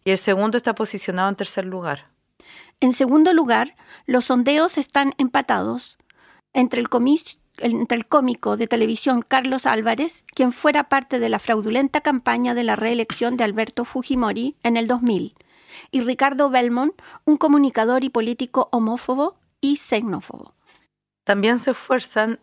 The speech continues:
Speaker 1: por entrar a la segunda vuelta los políticos de centro, Alfonso López Chau y Jorge Nieto, y el congresista de la vieja izquierda Rob-, Roberto Sánchez, quien ofrece indultar al expresidente Pedro Castillo,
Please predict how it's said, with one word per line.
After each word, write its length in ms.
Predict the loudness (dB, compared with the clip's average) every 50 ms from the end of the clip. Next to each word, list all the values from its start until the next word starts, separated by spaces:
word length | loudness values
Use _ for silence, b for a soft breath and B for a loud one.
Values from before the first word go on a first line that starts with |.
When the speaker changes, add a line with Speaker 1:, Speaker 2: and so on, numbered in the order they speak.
| -6
Speaker 1:
por 140 | 0 2 2
entrar 480 | 2 2 0 0 0 0 0 0 -6 _ _
a 100 | -4 -4
la 80 | -4 -2
segunda 400 | -2 -2 -2 -2 0 0 0 0
vuelta 320 | 2 0 -2 0 0 -2
los 120 | -2 -2
políticos 500 | _ -4 -4 -4 -4 -8 -2 -2 0 0
de 100 | 0 -4
centro, 500 | -6 -4 -6 -4 -6 -6 -10 -12 -14 -14 B B B B B B B B B B B _ _
Alfonso 480 | -4 -4 -2 -2 -2 -2 -2 0 0
López 380 | 2 2 2 2 0 -2 -2 _
Chau 420 | -4 -2 0 0 0 0 -2 -2 -4
y 80 | -4 -8
Jorge 400 | -2 0 -2 -2 0 -6 -6 -4
Nieto, 420 | -4 -4 -4 -4 _ -10 -12 -12 _ _
y 80 | -4 -4
el 80 | -2
congresista 640 | 0 0 -2 0 -2 -2 -4 -2 -6 -6 -4 -2 -2
de 80 | 0 2
la 80 | 0
vieja 280 | 0 -2 -6 -6 -6 -8
izquierda 520 | -8 _ _ -2 -2 -2 0 0 -2 -2
Rob-, 260 | 0 0 -2 -2 _ _ _ _ _
Roberto 400 | -4 0 0 0 0 0 -4 -8
Sánchez, 580 | -4 -2 -2 -2 -2 -6 -8 -10 -10 -10 -12 B B B B B B B B B B B _ _ 0
quien 180 | 2 2 2
ofrece 340 | 2 0 0 -2 -2 0 -2
indultar 360 | -2 -2 -2 -2 0 2 2
al 240 | 2 2 0 -4 _ _ _ _
expresidente 760 | -10 -10 -10 -6 -6 -6 -4 -2 -2 -2 -2 -2 -2 -4 -2
Pedro 260 | 0 0 2 2 0
Castillo, 540 | -2 -2 -8 _ -8 -8 -6 -6 -8 -10 _